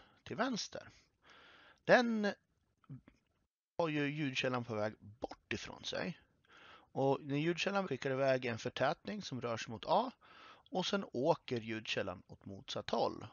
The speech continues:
Och det gör liksom att den dras, drar ut våglängden på ljudet.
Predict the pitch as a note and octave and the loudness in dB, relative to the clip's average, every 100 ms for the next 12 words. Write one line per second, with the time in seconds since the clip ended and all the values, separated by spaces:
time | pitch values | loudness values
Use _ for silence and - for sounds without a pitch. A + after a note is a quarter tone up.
0 | - G#2 - F#3+ G3 C3+ B2+ C3 A2+ B2 | -12 -8 -6 -2 -2 -2 -4 -6 -4 -4
1 | A#2+ - _ _ _ _ - A2+ C3 D3+ | -4 -8 _ _ _ _ -20 -6 0 2
2 | D3 - - C3+ E3+ F3 - B3 C#4 A3+ | 2 0 -6 0 2 2 0 -4 -4 -4
3 | E2 - - - - - _ - - _ | -10 -18 -14 -10 -10 -12 _ -20 -20 _
4 | - A#2 A2+ B2 B2 A2 - F#2+ - G#2+ | -6 -4 -2 -2 -2 -4 -10 -14 -10 -6
5 | A#2 A2+ A#2 | -4 -4 -10